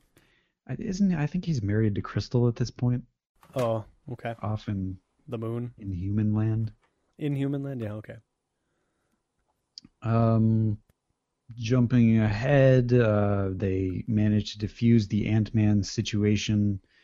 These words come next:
Speaker 1: and, uh, Scarlet Witch says to Beast after he wakes up, "Beast, why don't you drive Jan home to pick up some things to help jogs Hank,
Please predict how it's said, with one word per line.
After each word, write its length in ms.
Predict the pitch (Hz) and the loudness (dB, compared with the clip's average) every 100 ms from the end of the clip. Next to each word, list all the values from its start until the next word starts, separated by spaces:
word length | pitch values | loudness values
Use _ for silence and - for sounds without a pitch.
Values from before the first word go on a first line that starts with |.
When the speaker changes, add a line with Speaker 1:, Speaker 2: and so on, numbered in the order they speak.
| _ _ _ _ _ _ - | _ _ _ _ _ _ -8
Speaker 1:
and, 400 | 104 95 90 92 | -6 -4 -4 -4
uh, 280 | 92 90 87 - _ _ _ _ _ _ - | -4 -6 -8 -14 _ _ _ _ _ _ -10
Scarlet 340 | - 110 98 | -2 2 2
Witch 160 | 101 - | 0 -2
says 200 | 98 90 | -4 -4
to 80 | 101 | -4
Beast 420 | 90 110 110 - | 0 2 2 0
after 240 | 101 - | -2 -2
he 140 | 92 95 | -6 -4
wakes 320 | 101 98 - | -2 -2 -2
up, 180 | 104 - - - _ | -4 -6 -16 -20 _
"Beast, 260 | 208 240 - | 0 0 2
why 120 | 233 | 0
don't 160 | 349 339 | 2 2
you 100 | 294 | 2
drive 440 | 151 208 233 190 | 4 4 4 2
Jan 400 | 131 139 180 208 | 0 2 6 6
home 380 | 165 - 165 175 | 4 4 4 4
to 80 | 147 | 2
pick 300 | - 160 - | 0 -2 2
up 140 | 147 - | 0 2
some 240 | - 123 | 4 4
things 360 | - 143 139 113 | 4 6 6 4
to 60 | 101 | 0
help 280 | 117 135 | 0 0
jogs 400 | - 117 123 107 | 0 4 4 2
Hank, 400 | - 104 110 160 | 0 2 2 0